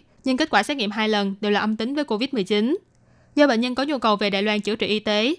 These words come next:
cho nên đã đề xuất thỉnh cầu được đáp chuyên cơ y tế để về nước. Ngày năm tháng một, bệnh nhân nhập cảnh Đài Loan, sau đó liền được đưa đi cách ly trong bệnh viện. Sau khi xét nghiệm thì có kết quả dương tính với covid mười chín vào ngày tám tháng một. Do bệnh nhân tám trăm hai mươi bốn đón chuyên cơ về nước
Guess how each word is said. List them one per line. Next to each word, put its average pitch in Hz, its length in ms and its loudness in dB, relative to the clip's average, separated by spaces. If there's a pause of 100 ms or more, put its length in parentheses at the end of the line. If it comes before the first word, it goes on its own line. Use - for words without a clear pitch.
(160)
cho 226 100 4
nên 214 120 4
đã 226 80 0
đề 202 160 -2
xuất 302 180 -4
thỉnh 220 160 -6
cầu 208 380 2
được 208 80 -2
đáp 247 200 0
chuyên 233 160 0
cơ 220 100 0
y 220 120 0
tế 220 280 -2
để 226 120 -4
về 214 140 -2
nước. 233 320 -2 (460)
Ngày 254 120 -2
năm 269 120 -2
tháng 302 180 -4
một, 220 300 -2
bệnh 202 120 0
nhân 214 100 2
nhập 202 140 -2
cảnh 196 140 -2
Đài 233 120 -2
Loan, 226 340 0 (360)
sau 247 160 0
đó 247 120 4
liền 269 180 0
được 196 120 -4
đưa 220 120 -2
đi 214 120 2
cách 277 160 -4
ly 233 180 0
trong 214 140 -2
bệnh 196 160 -2
viện. 202 280 0 (440)
Sau 302 160 2
khi 294 120 0
xét 339 160 -4
nghiệm 208 180 -2
thì 220 100 -6
có 240 120 -2
kết 302 160 -4
quả 202 120 0
dương 220 200 -2
tính 254 160 -2
với 285 80 0
covid 226 280 -4
mười 220 100 0
chín 226 360 0
vào 214 120 2
ngày 196 120 0
tám 220 160 -2
tháng 294 140 -8
một. 202 240 2 (520)
Do 247 100 4
bệnh 214 140 2
nhân 220 140 2
tám 240 160 -2
trăm 269 120 -2
hai 240 120 -4
mươi 214 120 0
bốn 220 340 0
đón 262 140 2
chuyên 254 160 -2
cơ 220 140 -2
về 202 120 0
nước 233 320 0